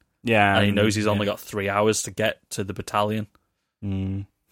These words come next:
Speaker 1: And then you've got that bit then where that, that happens, and he gets there, and then he gets to the battalion, and there's all this tension of them.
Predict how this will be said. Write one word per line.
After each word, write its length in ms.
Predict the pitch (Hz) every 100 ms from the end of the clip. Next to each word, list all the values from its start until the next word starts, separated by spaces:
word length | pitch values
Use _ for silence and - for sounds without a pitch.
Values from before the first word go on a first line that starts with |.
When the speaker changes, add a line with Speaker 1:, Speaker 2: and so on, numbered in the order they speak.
| - - -
Speaker 1:
And 80 | 120
then 100 | 120
you've 160 | 113
got 140 | 110 85
that 240 | 101 82
bit 280 | - 104 73
then 320 | 98 101 101
where 480 | 95 92 92 92 92 - -
that, 240 | 101 - _ -
that 200 | 92 -
happens, 520 | - 90 101 92 92
and 80 | 90
he 60 |
gets 360 | 90 90 - -
there, 380 | 95 92 90 90
and 100 | 87
then 80 | 90
he 80 |
gets 240 | 90 90 -
to 60 | 92
the 100 | 90
battalion, 460 | - 92 90 90
and 100 | 90
there's 140 | 87 92
all 160 | 90
this 180 | 90 -
tension 500 | - 92 90 - 92
of 120 | 90
them. 260 | 101 87